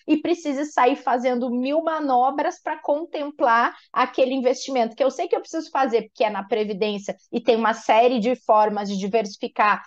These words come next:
super inteligentes hoje na Previdência e aproveitar, de fato, essa isenção fiscal que ele traz, né?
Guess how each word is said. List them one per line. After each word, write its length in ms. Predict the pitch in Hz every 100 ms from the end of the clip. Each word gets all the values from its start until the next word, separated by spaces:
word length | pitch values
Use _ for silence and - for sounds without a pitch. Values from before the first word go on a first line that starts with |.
| _
super 400 | - 302 302 302
inteligentes 680 | 277 277 233 240 226 220 214
hoje 260 | 208 202
na 100 | 208
Previdência 680 | 190 202 226 208 233 349 440 427 _
e 180 | - 370
aproveitar, 680 | 453 453 415 403 571 - 233
de 120 | 277
fato, 260 | - 202 233
essa 140 | 226
isenção 460 | 214 240 226 226 208
fiscal 340 | 170 - 180 190
que 80 |
ele 100 | -
traz, 380 | 277 - 160 156
né? 160 | 147